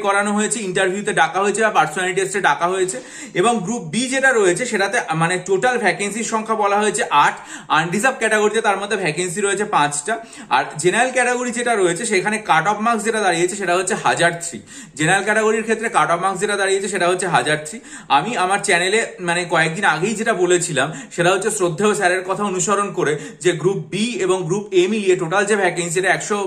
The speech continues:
মোটামুটি পঞ্চাশ ষাটের মধ্যে থাকবে। দেখুন আজকে যেটা পিএসসি পুরোপুরি প্রকাশ করে দিয়েছে যে গ্রুপ এর ক্ষেত্রে ভ্যাকেন্সি হচ্ছে একশো তিপ্পান্ন, আর গ্রুপ বির ক্ষেত্রে ভ্যাকেন্সি হচ্ছে আট, অর্থাৎ টোটাল একশো ষাটের ওপর ভ্যাকেন্সি আছে। এবং কাট অফ মার্কসটাও দিয়ে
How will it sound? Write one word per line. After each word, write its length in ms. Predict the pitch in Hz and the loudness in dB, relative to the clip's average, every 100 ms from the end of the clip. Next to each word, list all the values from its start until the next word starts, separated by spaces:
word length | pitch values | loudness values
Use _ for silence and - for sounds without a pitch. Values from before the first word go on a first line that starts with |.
| 175 | -2
মোটামুটি 380 | 175 175 180 - - - 160 | 0 0 -2 -8 -12 -10 -2
পঞ্চাশ 340 | 170 170 202 220 | 0 0 0 0
ষাটের 240 | 214 226 196 | 0 0 -2
মধ্যে 220 | 170 196 180 | -2 0 2
থাকবে। 280 | 123 110 - - - | 0 -2 -10 -12 -2
দেখুন 180 | 170 233 208 | -2 2 2
আজকে 300 | 160 - - 247 - 175 | 2 0 -4 -4 -2 -2
যেটা 160 | 202 202 | 0 -2
পিএসসি 320 | 185 202 - 208 | 0 0 0 -4
পুরোপুরি 300 | 202 208 233 - | -2 -2 -4 -4
প্রকাশ 280 | 170 220 233 - | 0 2 2 0
করে 140 | 220 180 | 0 2
দিয়েছে 280 | 139 117 196 190 254 - | 2 0 -2 -8 -14 0
যে 60 | 175 - | 0 2
গ্রুপ 200 | 214 - 185 | -2 0 2
এর 80 | 202 202 | 2 2
ক্ষেত্রে 240 | 240 247 214 | -2 0 0
ভ্যাকেন্সি 340 | 170 190 196 220 | 0 0 -2 0
হচ্ছে 160 | 214 220 | 0 0
একশো 180 | 175 220 175 | 0 -2 -4
তিপ্পান্ন, 420 | 160 - 180 202 240 - 240 160 | -4 0 0 0 -6 -10 -8 -2
আর 60 | 156 156 | 0 0
গ্রুপ 160 | 202 175 151 | -4 -4 -4
বির 140 | 233 226 | -6 -2
ক্ষেত্রে 220 | 233 226 196 | -2 0 0
ভ্যাকেন্সি 360 | 160 180 170 208 | 0 -2 -2 0
হচ্ছে 180 | 202 233 156 143 | 0 -2 0 2
আট, 80 | 113 156 | 0 -2
অর্থাৎ 240 | 151 226 226 | -2 0 0
টোটাল 200 | 190 196 - | 0 0 0
একশো 140 | 214 175 | -2 -2
ষাটের 260 | 156 143 185 | 0 0 0
ওপর 120 | 190 180 | 0 0
ভ্যাকেন্সি 400 | 151 156 160 160 123 | 0 -2 -4 -2 -2
আছে। 160 | 104 175 - - 262 151 | -2 -6 -12 -16 -8 0
এবং 120 | 208 214 - | 0 0 -2
কাট 160 | 160 156 | 0 2
অফ 60 | - 214 | 0 0
মার্কসটাও 340 | 220 - 247 240 | 0 0 0 2
দিয়ে 140 | 226 | 0